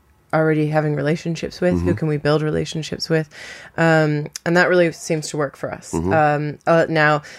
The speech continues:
Speaker 1: thankfully, a lot of these people I've known for a decade or longer,
Speaker 2: Yeah.
Speaker 1: you know,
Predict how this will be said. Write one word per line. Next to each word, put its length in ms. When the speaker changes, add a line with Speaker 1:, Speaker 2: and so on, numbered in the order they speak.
Speaker 1:
thankfully, 340
a 40
lot 140
of 60
these 140
people 200
I've 140
known 240
for 140
a 40
decade 420
or 120
longer, 520
Speaker 2:
Yeah. 180
Speaker 1:
you 40
know, 320